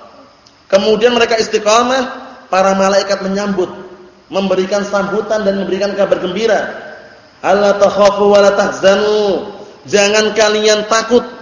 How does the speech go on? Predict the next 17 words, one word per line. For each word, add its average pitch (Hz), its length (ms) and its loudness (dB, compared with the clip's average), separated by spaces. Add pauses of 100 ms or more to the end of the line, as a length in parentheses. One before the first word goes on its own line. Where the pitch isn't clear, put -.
(140)
khawatir 226 520 2 (560)
terhadap 208 480 0
perkara 214 400 -2
akhirat 226 400 -2
yang 208 160 -4
kalian 208 360 -2
akan 202 220 -4 (100)
apa? 196 140 -4 (540)
Jumpai 175 400 -2
nanti. 151 320 -8 (240)
"Wa 165 200 2
la 254 200 2
tahzanu." 233 840 0 (400)
Dan 226 240 4
jangan 233 400 2
kalian 262 400 2
apa? 240 240 0